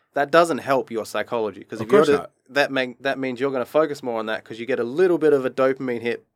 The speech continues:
Speaker 1: telling your mate how shit your customer was.
Speaker 2: Sure.
Speaker 1: But y-, you don't get any good out of the jump doing that.
Speaker 2: Of course, and it's so hard to not do that. I mean, I can't even count how many times I found myself in the front of the plane on a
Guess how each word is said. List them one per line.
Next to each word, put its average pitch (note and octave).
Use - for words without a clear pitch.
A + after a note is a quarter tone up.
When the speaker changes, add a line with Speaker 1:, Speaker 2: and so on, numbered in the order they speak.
Speaker 1:
telling B2
your A#2+
mate A#2+
how A2+
shit -
your -
customer C#3
was. G2+
Speaker 2:
Sure. F2
Speaker 1:
But D3
y-, C#3
you C#3
don't B2+
get A#2
any A2+
good A2
out G2+
of G2+
the G2+
jump G2
doing G2
that. F#2+
Speaker 2:
Of E3+
course, A2
and A#2+
it's A#2
so A#2+
hard A#2
to A2+
not G2+
do F2
that. B1+
I G#2
mean, G2+
I A2
can't A2
even G2
count G#2+
how G#2+
many G2
times F#2+
I F#2+
found F#2
myself F2+
in G#2+
the E2+
front C#3
of A2
the G2+
plane E2+
on G2
a F2